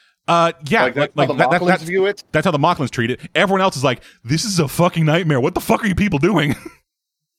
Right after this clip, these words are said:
Speaker 2: Yeah. And it's fucking Rudolph the Red-Nosed <laughs> Reindeer <laughs> that finally convinces one of our two Moclans, "Yeah, no, this is a bad thing."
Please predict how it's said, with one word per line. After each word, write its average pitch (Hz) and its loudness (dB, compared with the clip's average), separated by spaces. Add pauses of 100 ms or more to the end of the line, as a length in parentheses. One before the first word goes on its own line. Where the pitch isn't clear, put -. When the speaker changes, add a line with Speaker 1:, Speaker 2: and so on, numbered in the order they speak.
(100)
Speaker 2:
Yeah. 107 -2 (1120)
And 156 0 (140)
it's 151 -2
fucking 208 -4 (280)
Rudolph 208 -2
the 160 0
Red-Nosed 156 -2
<laughs> 120 -12
Reindeer 143 -4 (1200)
<laughs> - -18
that 240 -4
finally 180 2
convinces 160 -2
one 190 0
of 151 -2
our 127 2
two 165 -4
Moclans, 131 -2 (340)
"Yeah, 262 0
no, 214 0
this 254 -2
is - -4
a 214 2
bad 170 0
thing." 254 -4